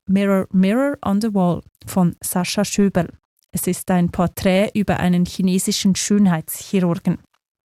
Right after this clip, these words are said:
Das Wetter, die neue Woche startet im Norden ziemlich, im Westen und Süden oft sonnig. Tagsüber erreicht die Temperatur rund zweiundzwanzig Grad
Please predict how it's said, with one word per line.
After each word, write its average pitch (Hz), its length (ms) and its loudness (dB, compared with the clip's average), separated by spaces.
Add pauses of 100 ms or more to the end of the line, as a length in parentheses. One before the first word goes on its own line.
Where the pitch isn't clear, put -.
(1400)
Das - 180 0
Wetter, 285 260 2
die 262 140 4
neue 226 220 2
Woche 208 260 -2
startet 196 440 0
im 185 100 2
Norden 175 340 0
ziemlich, 294 520 -2
im 190 140 4
Westen 175 280 0
und 185 140 0
Süden 208 380 0
oft 202 280 -2
sonnig. 180 320 0 (260)
Tagsüber 254 520 -2
erreicht 185 380 -2
die 196 80 -4
Temperatur 202 720 0
rund 180 240 0
zweiundzwanzig 180 760 -2
Grad 202 340 0